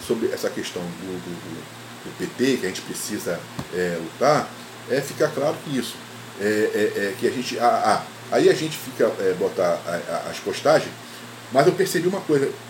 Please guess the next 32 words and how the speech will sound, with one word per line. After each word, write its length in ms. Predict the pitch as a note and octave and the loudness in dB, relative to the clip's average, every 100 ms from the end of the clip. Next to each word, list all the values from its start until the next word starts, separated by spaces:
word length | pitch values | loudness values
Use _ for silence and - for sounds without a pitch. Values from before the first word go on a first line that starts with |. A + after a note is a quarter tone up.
| - | 0
esses 300 | C3+ D3 B2+ | 2 2 -2
dias 200 | A2+ D3+ | 0 0
eu 60 | B2+ | 0
fiz 120 | A#2 | -2
uma 120 | G#2+ | -4
postagem 360 | G#2 G#2+ F#2+ F2+ | -2 -2 0 -2
sobre 200 | G#2 - | -2 0
essas 240 | - F2 | 0 -2
eleições, 500 | F#2 F2 - B2+ A#2 - - - - - - - - - | -2 -2 -2 0 -2 -4 -12 -14 -14 -14 -14 -14 -14 -8
e 60 | |
o 40 | D#3 - D3+ C#3+ | -8 -6 -6 0
quanto 240 | E3 G3 | 0 0
que 80 | F3+ | -2
as 80 | F3 | 0
pessoas 380 | D#3 - D3+ D#3 | 0 0 0 2
realmente 480 | D3 G#3+ C#3+ D#3 - | 4 2 2 -2 -4
estavam 280 | - D3 | 0 0
com 80 | - | 0
uma 80 | D#3 | -4
rejeição 400 | C#3+ D3+ - C3+ C3+ | -2 -2 -2 -2 -2
a 80 | B2+ | 2
Bolsonaro. 500 | B2+ B2 C3+ F#2+ F2+ - | 4 2 0 0 -2 4
Podem 220 | C3 C3+ | 4 6
ir 40 | |
lá 100 | A2 | 2
na 80 | G#2+ | 2
página 280 | G#2+ G2+ G#2 | 0 -2 0
Boas 240 | A#2+ C#3 | 2 2
Novas, 240 | A2+ B2 C3 - | 2 2 2 0
vocês 160 | B2 | 0
vão 100 | C#3+ | 2
ver 240 | D3 D3+ | -2 -2